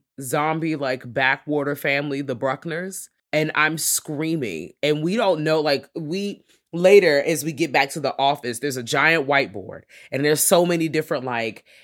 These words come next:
here are all our different, uh, combinations of what all could have happened in that basement.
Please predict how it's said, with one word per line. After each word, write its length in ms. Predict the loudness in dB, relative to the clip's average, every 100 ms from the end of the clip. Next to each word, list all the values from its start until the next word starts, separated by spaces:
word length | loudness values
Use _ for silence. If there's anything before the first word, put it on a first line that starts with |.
| _
here 240 | 4 4
are 80 | 4
all 220 | 4 4 4
our 120 | 2
different, 520 | 2 0 0 0 -2 -2
uh, 180 | -2 -2
combinations 840 | -2 -2 -2 -2 -2 -2 -4 -4
of 180 | -4 -2
what 180 | -2 0
all 180 | 0 0
could 180 | -2 -4
have 100 | 0
happened 380 | 0 0 -2
in 140 | -6 -4
that 180 | -6 -6
basement. 460 | -10 -10 -14 -14